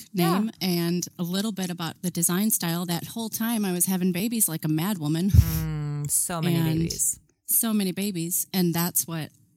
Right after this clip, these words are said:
Speaker 2: set me on my personal my personal desire to have a farm and to learn how to grow vegetables because I realized, wow, these little buggers are expensive.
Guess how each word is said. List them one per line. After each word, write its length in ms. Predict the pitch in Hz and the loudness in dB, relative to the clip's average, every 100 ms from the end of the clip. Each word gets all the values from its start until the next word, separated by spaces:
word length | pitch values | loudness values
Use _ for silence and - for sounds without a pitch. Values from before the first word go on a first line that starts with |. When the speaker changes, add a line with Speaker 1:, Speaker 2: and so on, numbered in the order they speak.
| _ _ - | _ _ -2
Speaker 2:
set 300 | - 170 175 | 0 0 0
me 340 | 160 156 160 _ - - _ _ _ - | 0 0 -4 _ -20 -20 _ _ _ -8
on 160 | - 156 | -2 0
my 140 | 147 - - | 0 -6 -8
personal 600 | 254 - 196 160 139 151 - _ _ _ _ _ _ _ _ _ _ _ _ _ 175 | -2 0 0 -2 -4 -10 -14 _ _ _ _ _ _ _ _ _ _ _ _ _ -2
my 160 | 165 151 | -2 -2
personal 460 | - 233 - 160 | -6 -4 -2 -2
desire 500 | 151 151 - 135 113 | -2 -4 -4 -6 -8
to 120 | - 147 | -6 -4
have 220 | 151 - | -4 -6
a 60 | |
farm 320 | - 123 110 - - - | -10 -10 -12 -14 -16 -6
and 200 | 139 131 | -4 -4
to 100 | 151 | -6
learn 260 | 147 143 | -6 -4
how 140 | 139 143 | -4 -6
to 80 | 131 | -8
grow 160 | 135 | -10
vegetables 500 | 135 135 - 131 139 | -10 -8 -10 -8 -8
because 260 | 139 151 139 | -8 -8 -6
I 80 | 131 | -6
realized, 540 | 131 123 117 101 - | -8 -8 -8 -6 -6
wow, 180 | 175 214 | -6 -6
these 240 | 156 185 - | -4 -2 -2
little 260 | 156 143 165 - | -4 -8 -10 -12
buggers 380 | 151 151 147 143 | -8 -6 -4 -4
are 60 | 127 | -6
expensive. 680 | 107 - 214 233 117 - | -6 -4 0 -2 -2 -8